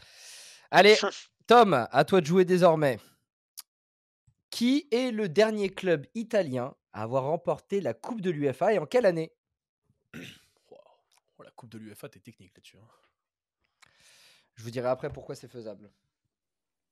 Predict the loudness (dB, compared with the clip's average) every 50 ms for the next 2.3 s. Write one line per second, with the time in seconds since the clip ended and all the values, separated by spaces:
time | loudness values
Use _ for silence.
0 | _ _ _ _ -6 -6 -4 -2 -2 -2 0 0 0 -2 -2 -2 -2 -4 -4 -6
1 | -6 -4 -4 -4 -6 -4 -4 -4 -2 -2 -4 -2 -2 -4 -4 -2 0 0 0 0
2 | -2 -4 -4 -2 -4 -4